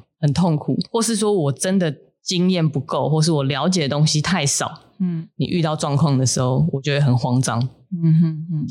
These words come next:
Speaker 1: 这样子吧。然后又，又，又像刚刚前面讲的，你是一个导演，你不能表现出你很慌张，然后你就开始压抑，你就，
Speaker 2: 嗯。就快爆了这样。
Speaker 1: <laughs> 就，嗯。<laughs>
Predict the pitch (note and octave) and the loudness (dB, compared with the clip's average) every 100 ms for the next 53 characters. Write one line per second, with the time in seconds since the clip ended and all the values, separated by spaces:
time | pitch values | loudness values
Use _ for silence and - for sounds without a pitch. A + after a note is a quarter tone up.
0 | E3 C#3 B2+ B2+ - D#3 - C#3+ F3 F3+ | -4 -2 0 0 -4 -6 -2 0 0 0
1 | E3 - - F3 - - F3+ F#3 E3 D#3 | -4 -4 -2 -2 -4 -4 -2 0 0 0
2 | D#3 D#3 C#3 C#3+ C3 A#2+ C3 D3 F#3 D#3+ | 0 0 2 2 2 2 0 0 -2 -2
3 | C#3 C3 C3 C#3 D#3+ A#3+ F3 D#3+ C#3+ D3+ | -2 0 2 2 2 0 -2 -2 -2 -2
4 | F#3+ E3+ G3 G#3+ G3+ F3 F3 F3+ E3+ F#3 | 0 0 2 0 0 0 0 0 0 0
5 | A3 F3+ A3 A3 E3 E3 E3 E3 - - | 0 -2 0 0 0 0 -2 -2 -2 -6
6 | - A3 D4 - - - C3+ - - - | -4 -4 -2 -4 -4 -2 -2 -4 -8 -12
7 | - F#3+ G#3 E3 E3 D3 - - E3+ - | -6 -4 0 0 0 0 -2 -2 -2 -2
8 | - - F3 | -4 -6 -4